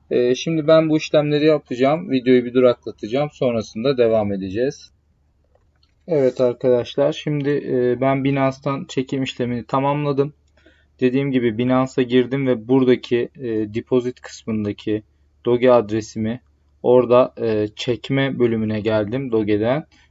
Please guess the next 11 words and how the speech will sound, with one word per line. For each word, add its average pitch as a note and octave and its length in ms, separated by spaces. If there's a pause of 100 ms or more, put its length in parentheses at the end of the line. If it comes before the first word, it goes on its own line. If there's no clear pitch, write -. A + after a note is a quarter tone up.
(140)
ve B2+ 220
bu C#3 160
adresi G#2+ 380
oraya A2+ 240
yapıştırdım. D3 800
Ağ C3+ 260
zaten B2+ 360
otomatik A#2+ 520
tanımlandı C3 680
Doge C3 280
olarak C3 480